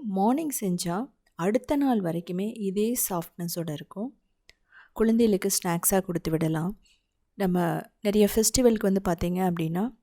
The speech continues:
இதை வந்து ஈஸியா பண்ணிடலாம். அது மட்டும் இல்லாம, இதுல வந்து சுகர் வந்து நான் ஆட் பண்ணல.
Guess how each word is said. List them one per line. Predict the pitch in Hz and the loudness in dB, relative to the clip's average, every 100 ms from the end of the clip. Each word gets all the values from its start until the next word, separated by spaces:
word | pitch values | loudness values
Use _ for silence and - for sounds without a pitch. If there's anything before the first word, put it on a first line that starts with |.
| _ _ | _ _
இதை | 208 185 | -6 -2
வந்து | 175 190 | 0 0
ஈஸியா | 170 190 190 190 180 175 | -2 -2 0 0 -4 -6
பண்ணிடலாம். | 151 156 160 170 214 _ _ _ _ _ _ _ _ _ _ _ _ _ _ _ _ _ _ _ _ _ | -6 -6 -6 -8 -12 _ _ _ _ _ _ _ _ _ _ _ _ _ _ _ _ _ _ _ _ _
அது | 196 180 | -2 2
மட்டும் | 180 180 220 | 2 2 2
இல்லாம, | 196 175 180 226 | 2 0 -2 -4
இதுல | 240 196 175 | -4 -2 -2
வந்து | 180 190 214 - | 0 0 0 -2
சுகர் | 180 208 208 | -2 0 0
வந்து | 180 170 196 285 - _ | 0 -2 -4 -6 -8 _
நான் | 180 | -2
ஆட் | 165 170 175 | -2 -2 -6
பண்ணல. | 160 170 | -4 -4